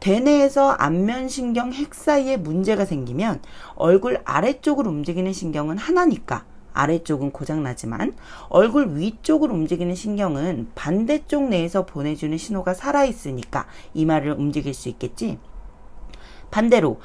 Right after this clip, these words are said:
안면신경의 핵에서 안면신경 사이에 문제가 생기면 얼굴의 위아래를 움직이는 운동신경이 모두 고장나서 이마에 주름을 지을 수 없는 거지.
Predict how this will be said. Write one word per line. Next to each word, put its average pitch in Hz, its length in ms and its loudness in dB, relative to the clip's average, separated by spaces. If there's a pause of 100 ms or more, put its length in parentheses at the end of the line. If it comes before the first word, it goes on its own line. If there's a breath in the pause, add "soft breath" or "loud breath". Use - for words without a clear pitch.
(160 loud breath)
안면신경의 262 760 4
핵에서 220 320 -2
안면신경 202 840 0
사이에 285 400 0
문제가 151 360 0
생기면 226 440 -6 (360 loud breath)
얼굴의 180 600 6
위아래를 175 600 2
움직이는 143 580 -2
운동신경이 160 680 -2
모두 165 380 0
고장나서 151 680 -4
이마에 135 380 -8
주름을 214 400 -2
지을 131 200 -6
수 - 300 -8
없는 185 320 0
거지. - 280 -10